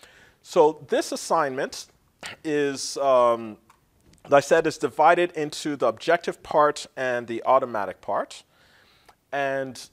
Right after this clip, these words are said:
the grading here is fifteen percent of the course grade. So it's relatively, uh, high stakes for the students. Uh, the feedback I give them, now with the automatic grading, you can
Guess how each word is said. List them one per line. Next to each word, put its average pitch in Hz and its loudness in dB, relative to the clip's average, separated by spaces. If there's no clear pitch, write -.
the 139 -6
grading 170 -2
here 131 -6
is 123 -10
fifteen - -10
percent 120 -6
of 104 -6
the 98 -18
course - -10
grade. - -20
So - -14
it's - -12
relatively, 131 -4
uh, 107 -6
high 117 -4
stakes - -12
for 104 -16
the 98 -18
students. 131 -16
Uh, 120 -2
the 113 -8
feedback 190 0
I 143 0
give 139 -4
them, 185 -6
now 139 4
with 160 0
the 156 6
automatic 196 2
grading, 120 -4
you 139 -10
can - -12